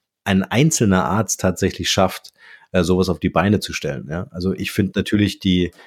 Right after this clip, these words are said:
die Bündelung von Energien immer, äh, recht sinnvoll, gerade wenn man Technologien entwickelt, aber das ist natürlich ein tolles Beispiel, also großen Respekt,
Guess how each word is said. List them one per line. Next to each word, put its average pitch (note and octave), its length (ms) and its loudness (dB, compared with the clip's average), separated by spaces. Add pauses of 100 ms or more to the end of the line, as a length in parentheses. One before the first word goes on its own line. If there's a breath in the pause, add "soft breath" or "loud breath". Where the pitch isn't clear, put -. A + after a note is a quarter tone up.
(120 loud breath)
die G2+ 80 -2
Bündelung A2+ 480 2
von G#2+ 140 0
Energien G2 520 2
immer, G#2 380 2
äh, G2+ 260 -2
recht G2 300 -2
sinnvoll, G#2+ 480 2
gerade F#2+ 240 0
wenn F#2+ 120 4
man F#2 180 4
Technologien F#2+ 640 0
entwickelt, A2 560 0
aber F2+ 160 2
das F#2 200 0
ist G2 80 -6
natürlich F#2 360 0
ein E2+ 40 -6
tolles F2+ 260 2
Beispiel, E2 460 -2
also D#2 180 -2
großen E2 340 -6
Respekt, - 480 -4